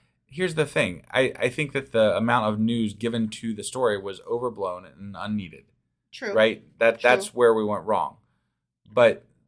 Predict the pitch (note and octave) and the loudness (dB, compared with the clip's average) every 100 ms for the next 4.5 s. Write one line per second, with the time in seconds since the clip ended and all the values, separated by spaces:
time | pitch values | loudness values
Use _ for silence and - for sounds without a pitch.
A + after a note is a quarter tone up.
0 | - B2+ C#3+ - B2 A#2 G#2 G#2 F#2+ _ | -4 2 4 4 2 0 2 2 -2 _
1 | _ - D#3 D#3+ D3+ C#3+ A2+ A#2 G#2 F#2 | _ -10 -4 -2 0 2 4 4 4 2
2 | F#2+ F#2+ F2+ - A#2 F2 C#2+ - _ _ | -2 -6 -8 -4 -2 -2 -4 -16 _ _
3 | _ _ _ _ _ _ E4 F4 F4+ F4+ | _ _ _ _ _ _ -20 -18 -16 -16
4 | F4+ F4 D4+ C#4 | -16 -18 -16 -16